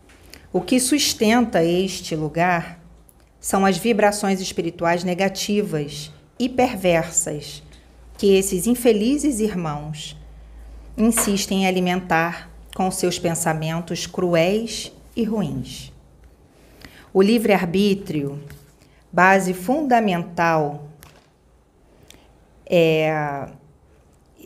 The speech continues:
é, base fundamental evolutiva de todos os espíritos, propicia a esses irmãos continuarem livres moralmente,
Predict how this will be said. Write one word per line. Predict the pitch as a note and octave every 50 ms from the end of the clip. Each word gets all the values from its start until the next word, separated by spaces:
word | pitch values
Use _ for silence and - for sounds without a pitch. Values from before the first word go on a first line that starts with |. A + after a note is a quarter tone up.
| - _
é, | - E3+ D#3+ D#3+ D#3 D3+ D#3
base | D#3 F#3 F#3+ G3+ G3 G#3 G#3
fundamental | - A3+ A3+ A3+ G#3+ G3 G3 F3+ F3 F3+ - E3+ D#3+ E3+ F#3+
evolutiva | G#3 G3 G#3+ G3+ G3 G3 G3+ - - G#3 G3 F3+ F3+
de | E3+ F3+
todos | F3 - - A#3+ C4+ C4 C4 G#3+
os | G#3 F3+ D#3+ E3
espíritos, | D#3+ D#3+ - - - G3 G3+ F#3 E3+ D#3 - D3 C#3 C#3 - - - - - - - - - _ _ _ -
propicia | B3+ A#3+ B3+ B3+ C#4 D4 - - - - A3+ G#3+ G3+ F#3+ - G#3+ -
a | G#3+ G#3+ G#3+
esses | G#3+ A3+ C#4+ - - C4+ A3+
irmãos | A#3+ A3 G#3 F#3+ F#3 F3+ F3 F#3 F#3+ F3+
continuarem | - - A3 A3 A3 - A3+ G#3+ G#3+ G3+ G3 G3+ G3+ G#3 G3+ G3 F#3+ G3
livres | G#3 A#3+ B3+ B3 G#3+ F#3+ F3 D#3+ D3+ C#3+ D3+
moralmente, | D#3+ D#3 D#3 D#3 D3+ D3+ D3 D3 C#3+ C#3+ D3 - - - - -